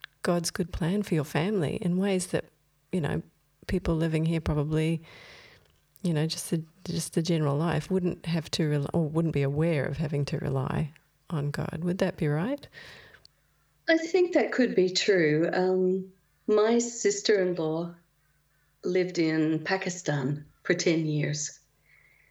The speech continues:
Speaker 2: And she said coming back to Australia, she was aware that, um,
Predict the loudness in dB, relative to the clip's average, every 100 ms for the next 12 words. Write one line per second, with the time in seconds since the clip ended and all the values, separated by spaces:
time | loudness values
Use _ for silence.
0 | _ 2 4 4 0 0 2 2 0 0
1 | 2 4 4 0 -2 -2 2 4 2 0
2 | -4 -18 _ _ _ -4 -4 0 2 4
3 | 4 2 2 2 2 2 0 -4 -16 -20
4 | _ _ _ _ _ _ _ _ _ _
5 | _ 0 2 4 4 4 4 4 2 0
6 | 0 -2 -4 -6 -2 0 0 0 -2